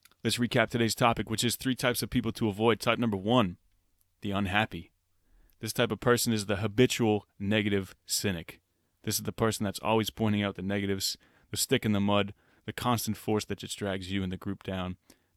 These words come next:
Their negative energy will outweigh and outpower your positive energy, unfortunately. So avoid them. Type number two is the unmotivated complainer. Nothing is worse than being in the presence of someone that would rather complain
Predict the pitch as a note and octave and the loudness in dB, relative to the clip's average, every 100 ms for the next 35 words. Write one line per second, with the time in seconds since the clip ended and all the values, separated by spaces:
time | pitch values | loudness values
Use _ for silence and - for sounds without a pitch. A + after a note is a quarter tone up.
0 | - A#2 B2 A#2 A2 G#2 G#2+ G2+ G#2 F#2 | 2 2 4 0 -2 -2 -2 -2 -4 -4
1 | - G2+ D#2 G2 G2 F2+ F2 F2+ - G2 | -2 -2 0 0 0 -2 -6 -6 -6 -4
2 | F2+ F#2 - G2 F#2 F2+ F#2+ F#2 F#2 F#2 | -4 -8 -6 -6 -6 -8 -8 -10 -12 -16
3 | _ _ - G2+ G2+ - G2+ - E2+ D#2+ | _ _ -14 -12 -8 -2 -2 -4 -10 -12
4 | - _ _ - G#2+ F#2+ G2+ G#2+ F2+ - | -18 _ _ -4 -2 0 4 4 2 -14
5 | _ _ _ _ _ _ _ _ _ B2 | _ _ _ _ _ _ _ _ _ 0
6 | A#2+ A#2 A2 D#3 B2 G2+ F#2+ A2+ A2 A#2 | 2 0 2 4 4 2 -2 2 2 2
7 | G#2 G#2+ G#2+ F#2+ - A#2 G#2+ E2+ _ _ | 2 -2 -2 -6 -2 0 0 -4 _ _
8 | _ _ _ G2 C3+ - C3 A#2 G#2+ A#2+ | _ _ _ 0 0 2 2 2 4 4
9 | G2 - - - _ - A2 A#2+ B2 A2+ | 4 0 -6 -8 _ -6 0 4 4 2
10 | - B2+ A#2 A#2 G2+ A#2 A2 G2+ G2 F#2+ | 2 2 2 -4 -2 0 0 0 -2 -2
11 | G2 G2 - F#2+ - G#2 G2 F#2 | -2 -2 -6 -12 -4 -2 -2 -6